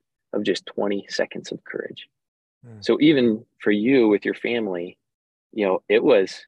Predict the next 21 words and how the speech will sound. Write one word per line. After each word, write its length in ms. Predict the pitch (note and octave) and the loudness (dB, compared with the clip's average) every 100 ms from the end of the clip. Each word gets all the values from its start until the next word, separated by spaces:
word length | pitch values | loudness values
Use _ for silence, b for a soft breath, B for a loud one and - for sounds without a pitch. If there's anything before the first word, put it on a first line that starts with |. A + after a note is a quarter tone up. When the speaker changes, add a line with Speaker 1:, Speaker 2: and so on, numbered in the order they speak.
| _ _ G2+ | _ _ -2
Speaker 1:
a 60 | |
moment 380 | G#2 A2+ C3 - | 0 0 0 -2
where 420 | F#2 F2 E2+ F2 _ _ _ _ - | -2 0 0 -4 _ _ _ _ -4
you 220 | A#2 C#3 | -2 0
needed 340 | B2+ A2+ G#2 | -2 -2 -6
to 60 | G2+ | -8
display 460 | F2+ _ - F#2+ | -14 _ -4 -4
some 320 | F2+ F#2 F2 - _ _ - | -2 -6 -10 -12 _ _ -10
courage 560 | - D#3 F#2+ A#2 - - _ _ _ _ _ - | -2 0 0 -4 -10 -20 _ _ _ _ _ -2
just 200 | C#3+ - | 0 2
in 100 | A#2+ | 0
a 60 | G2+ | -2
twenty 280 | - G#2+ | -4 -6
second, 460 | - G2+ F#2 F2+ E2+ - _ - | -4 -4 -4 -6 -10 -12 _ -12
you 100 | F#2+ | -12
know, 60 | |
conversation, 840 | - F2 F2 - - F2+ - - - _ _ | -10 -8 -8 -8 -6 -6 -10 -18 -20 _ _
right? 300 | - D#2 F#2 - _ _ - | -6 -4 -6 -10 _ _ 0
So 60 | G#2 | 2
even 240 | G#2+ G#2 | 4 4
with, 260 | G2 G2 | 4 2